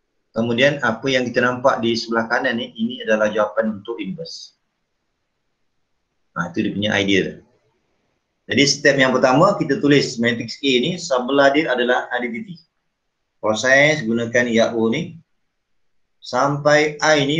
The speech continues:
berpindah ke sebelah kiri. Maka dapatlah satu matrix yang baru. Matrix yang baru tu adalah jawapan inverse. Okey, ha, so bagaimana cara kita nak buat? Okey, ni step pertama.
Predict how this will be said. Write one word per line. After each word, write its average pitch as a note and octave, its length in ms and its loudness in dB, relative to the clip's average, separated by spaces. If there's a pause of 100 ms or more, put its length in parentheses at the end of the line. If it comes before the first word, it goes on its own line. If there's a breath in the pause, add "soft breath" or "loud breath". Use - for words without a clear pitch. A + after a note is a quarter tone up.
berpindah C3+ 720 0
ke C#3 80 -4
sebelah B2+ 400 -8
kiri. G2+ 400 -6 (520)
Maka C3 280 2
dapatlah D3+ 320 6
satu C#3+ 320 0
matrix B2+ 360 -4
yang A#2+ 160 -4
baru. F#2 280 -2 (880)
Matrix A#2+ 400 0
yang B2 160 0
baru C#3 320 4
tu B2+ 160 -2
adalah A2+ 240 4
jawapan G#2 440 -2
inverse. - 440 -18 (1080)
Okey, D#3 280 -8 (120)
ha, - 200 -20
so A2 320 -4
bagaimana G2 480 0
cara G#2+ 240 2
kita F#2+ 240 -2
nak F2+ 80 -4
buat? E2 180 -2 (1200)
Okey, A2 240 0
ni A#2 80 2
step A2 320 -2
pertama. G#2 400 -2